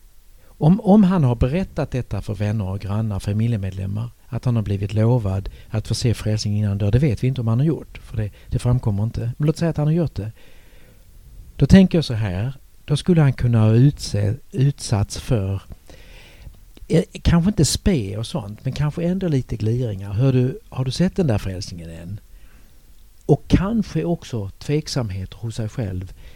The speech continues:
"Är det bara jag som hittar på?" Men någonstans bärs han av den här tilliten så pass mycket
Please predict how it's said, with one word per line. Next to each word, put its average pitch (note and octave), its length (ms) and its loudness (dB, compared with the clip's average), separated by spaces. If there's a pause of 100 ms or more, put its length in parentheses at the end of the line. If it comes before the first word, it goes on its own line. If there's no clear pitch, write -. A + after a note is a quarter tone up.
(300)
"Är C#3+ 100 4
det C#3 120 0
bara C#3+ 180 0
jag C#3+ 200 4
som B2+ 160 -4
hittar C3 380 0
på?" - 500 -6 (1400)
Men D#3 220 8
någonstans F#3+ 640 2
bärs A2+ 520 -2
han B2 140 -2
av G#2+ 120 0
den G#2+ 140 -4
här A2 160 0
tilliten A#2+ 800 -6
så D3 180 -2
pass G#2+ 240 -6
mycket A2+ 500 -4